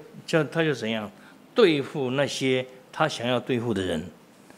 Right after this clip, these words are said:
有些时候手段，手段是很残忍的，对吧？哦，你，我们看到说有这个，这，他用直升机去吊着一个人在空中飞。其实这个世界上有许多对立的权势，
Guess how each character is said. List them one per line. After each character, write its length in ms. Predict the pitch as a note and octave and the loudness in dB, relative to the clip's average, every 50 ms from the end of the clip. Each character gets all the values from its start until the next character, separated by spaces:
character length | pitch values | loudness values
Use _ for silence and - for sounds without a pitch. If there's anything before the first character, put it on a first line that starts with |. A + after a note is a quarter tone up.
| - - - - - | -20 -20 -14 -4 4
有 120 | D3 C#3+ | 4 4
些 180 | B2+ A#2+ D#3+ E3+ | 4 6 2 2
时 160 | D#3 - - D#3+ | 2 2 2 2
候 120 | D#3 C#3 | 2 2
手 220 | - - C3 A#2 | 2 0 -2 -2
段， 240 | A2 - D3+ C3 B2+ | 0 2 2 2 2
手 180 | B2 - B2 A2 | 0 -2 -4 -2
段 160 | B2+ D3+ C3+ | -2 -2 -2
是 120 | A#2 C#3 | -2 -6
很 280 | B2 - - G2+ G2 F#2+ | -8 -6 -4 -4 -4 -4
残 240 | - - - G#2 A2 A2+ | -6 -10 -10 -10 -8 -8
忍 180 | A2+ G#2 F#2+ G2 | -8 -8 -10 -10
的， 100 | G2 F2+ | -14 -14
对 160 | F2 - C3 A#2 | -10 -8 -6 -4
吧？ 180 | B2 B2+ C3 - - - - - - - - - - - | -4 -4 -4 -6 -14 -20 -20 -20 -20 -20 -20 -16 -8 -4
哦， 120 | C3 A#2+ | -2 0
你， 120 | A#2 B2+ | 0 0
我 120 | A#2+ A#2 C3 | 0 0 -2
们 120 | C3+ C#3 | -2 -2
看 200 | C#3 - D#3+ C#3+ | -2 0 0 0
到 160 | C3+ D3 C#3 | 2 2 2
说 220 | B2 - - C#3 C3 | 2 0 -2 -2 -2
有 180 | A#2+ G#2+ G#2 | -2 -4 -6
这 120 | A2 B2 B2+ | -6 -8 -6
个， 180 | B2+ B2+ A#2 - - - - - - - | -6 -6 -6 -6 -10 -18 -20 -20 -20 -18
这， 160 | - - C3+ | -10 -10 -10
他 160 | A2+ - - D3+ | -8 -6 -4 -4
用 160 | D3+ C#3+ C3 | -2 -2 -4
直 180 | - - B2+ A#2 | -6 -6 -6 -6
升 240 | - C#3+ C#3 C3+ B2 | -4 -4 -4 -4 -6
机 180 | C3 C3+ C3 | -6 -8 -10
去 160 | B2+ - C#3 | -10 -10 -12
吊 240 | C3 - E3+ C#3 A#2 | -8 -2 0 0 0
着 100 | G#2 A2+ | 0 -2
一 120 | A2+ A#2+ A#2+ | -4 -4 -4
个 100 | B2+ A2+ | -4 -4
人 200 | G#2 G2 G2 G#2 | -4 -6 -8 -8
在 120 | C3+ B2 | -8 -8
空 220 | A2 - - B2+ A#2+ | -10 -8 -10 -10 -8
中 200 | A#2 A#2+ A#2 A#2 | -8 -8 -8 -8
飞。 260 | - - B2 A2+ A2+ - - - - - - - - - - - - - - - - - - - - - - - - - - - - - - - - - - - - | -8 -8 -8 -8 -8 -12 -18 -20 -20 -20 -20 -20 -20 -20 -20 -20 -20 -20 -20 -20 -20 -20 -20 -20 -20 -20 -20 -20 -20 -20 -20 -20 -20 -20 -20 -20 -20 -20 -20 -12 -4
其 240 | - - - C4+ C#4 | -2 2 4 4 4
实 140 | C4 C#4 C4+ | 4 2 2
这 100 | - D4 | 0 2
个 160 | - C#4+ B3 | 4 4 4
世 260 | A#3 - - D4 C4+ | 4 4 0 0 0
界 200 | A#3+ C4+ B3+ B3 | 2 4 4 4
上 280 | B3 - B3+ A3+ G#3 F#3+ | 6 6 6 6 6 6
有 180 | F#3 G#3 B3 | 6 4 4
许 480 | A#3 - - - - - E3 D3+ D3+ D3+ | 4 0 -4 -6 -6 -6 -6 -6 -6 -4
多 240 | - C4 B3 B3 B3 | 0 4 4 4 4
对 400 | B3 - D#4 D4 C4+ A3+ G#3+ G#3+ | 2 0 0 2 4 4 4 4
立 180 | B3+ A3+ G3 | 4 4 2
的 100 | F3 F3 E3 | 2 0 -2
权 360 | - - - B2 A2 B2 D3+ | -2 -4 -6 -4 -4 -4 -6
势， 360 | D#3+ - - - E3 A#2 - | -6 -6 -4 -2 -4 -4 -4